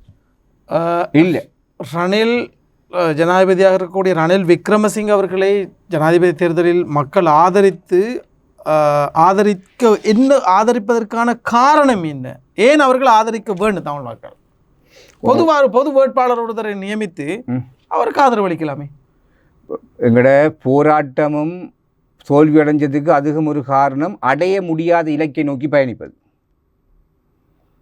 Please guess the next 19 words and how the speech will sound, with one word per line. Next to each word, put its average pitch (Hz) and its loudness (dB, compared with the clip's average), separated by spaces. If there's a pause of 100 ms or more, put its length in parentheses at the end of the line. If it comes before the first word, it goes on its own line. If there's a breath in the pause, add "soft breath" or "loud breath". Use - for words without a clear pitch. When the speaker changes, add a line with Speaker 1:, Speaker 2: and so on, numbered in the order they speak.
(600)
Speaker 2:
தமிழ் 139 0
தரப்பு 156 0
தனி 170 -2
தமிழ் 175 0
ஈழத்தை 160 -2
தான் 190 -4
இலக்காட்சி 160 -2
வச்சு 156 -4
பயணிச்சாங்க. 113 -6
இந்த 107 -10
இலங்கையில 190 0
தமிழ், 170 -4
தமிழ் 175 -4
ஈழம் 175 -2
தாரத்தை 160 -2
சிங்கள 175 -2
மக்கள் 156 -2
விரும்ப 147 0
மாட்டாங்க. 95 -6